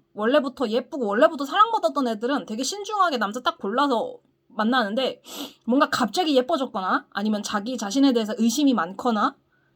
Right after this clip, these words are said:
이런 애들이 더 이상하고 예측 불가능하게 행동을 하거든요. 근데 미나가 행동하는 것도 그래요.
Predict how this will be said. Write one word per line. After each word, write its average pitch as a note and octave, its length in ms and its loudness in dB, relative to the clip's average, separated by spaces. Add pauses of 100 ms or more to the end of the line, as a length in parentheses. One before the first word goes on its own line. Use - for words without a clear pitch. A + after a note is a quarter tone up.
이런 D#4 260 4
애들이 C4 220 2
더 C4 100 -2
이상하고 D#4 540 2
예측 G3 320 -6
불가능하게 G4+ 560 0
행동을 C#4+ 400 2
하거든요. G#3+ 420 -4 (280)
근데 C4+ 120 0
미나가 F4 360 6
행동하는 F4 420 -2
것도 B3 180 -8
그래요. D#3 340 -12